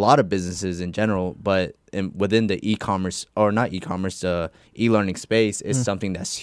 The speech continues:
Speaker 1: huge,
Speaker 2: Mm-hmm.
Speaker 1: uh, because no one wants to take their own ph-, phone calls from their leads.
Speaker 2: Right.
Speaker 1: And when we started this, it was, "You know what, let's just do it.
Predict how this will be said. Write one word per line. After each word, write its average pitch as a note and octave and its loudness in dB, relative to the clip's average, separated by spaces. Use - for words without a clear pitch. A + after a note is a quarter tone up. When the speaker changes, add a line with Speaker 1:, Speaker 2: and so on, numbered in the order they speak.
Speaker 1:
huge, F#2+ -2
Speaker 2:
Mm-hmm. B2 2
Speaker 1:
uh, F#2+ 2
because F#2+ -2
no A2 2
one C3 4
wants A2 0
to F#2 -14
take F#2 -4
their E2 -6
own F2 -8
ph-, - -18
phone F2+ -2
calls F2 -2
from F2+ -8
their E2+ -8
leads. F2+ -6
Speaker 2:
Right. A2 2
Speaker 1:
And F#2 -2
when G#2 2
we B2+ 4
started A2+ 2
this, G2+ 0
it F#2+ -2
was, F#2+ -2
"You F#2+ -8
know F2+ -2
what, F#2 -2
let's - -8
just - -8
do F#2+ 2
it. B2+ 2